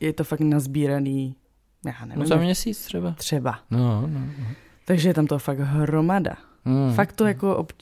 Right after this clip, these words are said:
Speaker 1: pak už to fakt dojde do té fáze, kdy já otevřu a vypadne na mě šup, jedna petka. Nebo
Speaker 2: Mhm,
Speaker 1: tamhle
Speaker 2: mhm.
Speaker 1: jeden sáček, jo. A já si myslím, jestli tohle taky nemůže zaviňovat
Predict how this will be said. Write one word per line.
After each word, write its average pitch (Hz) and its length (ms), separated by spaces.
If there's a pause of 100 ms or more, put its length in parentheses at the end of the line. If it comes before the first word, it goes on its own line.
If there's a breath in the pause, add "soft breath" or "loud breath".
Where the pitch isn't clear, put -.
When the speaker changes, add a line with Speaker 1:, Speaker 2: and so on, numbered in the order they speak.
(180)
Speaker 1:
pak 185 200
už 202 140
to 190 180
fakt 185 280 (120)
dojde 165 420
do 165 100
té 170 180
fáze, 151 320
kdy 156 140
já 160 120
otevřu 160 480
a 147 40
vypadne 147 440
na 147 100
mě 135 320 (400)
šup, - 260
jedna 147 240
petka. - 460 (220)
Nebo 143 220
Speaker 2:
Mhm, 117 80
Speaker 1:
tamhle 175 300
Speaker 2:
mhm. 156 40
Speaker 1:
jeden 147 240
sáček, - 540
jo. - 100 (1000 loud breath)
A 143 40
já 156 140
si 247 140
myslím, 202 280
jestli 202 200
tohle 151 360
taky 208 300
nemůže 165 580 (240)
zaviňovat 151 920